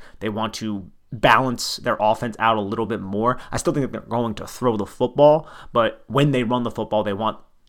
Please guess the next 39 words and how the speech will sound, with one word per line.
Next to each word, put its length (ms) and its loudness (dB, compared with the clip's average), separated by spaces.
to 220 -8
be 120 -6
more 220 -2
effective 640 -6
at 160 2
it, 180 -14
'cause 120 -16
that's 160 -2
been 180 -2
the 80 -4
big 320 -4
issue, 300 -8
man, 200 -14
'cause 140 -14
they 140 -6
picked 400 -6
and 120 -8
chose 320 -4
their 120 -10
spots, 480 0
especially 420 -4
down 200 0
the 40 -6
stretch 320 -8
of 60 -12
their 100 -10
season 560 -4
and 260 2
into 560 -4
the 300 -6
playoffs 600 2
where 220 -2
they 80 -2
wanted 360 2
to 80 -10
run 240 -2
the 60 -4
football, 480 -4
but 380 -8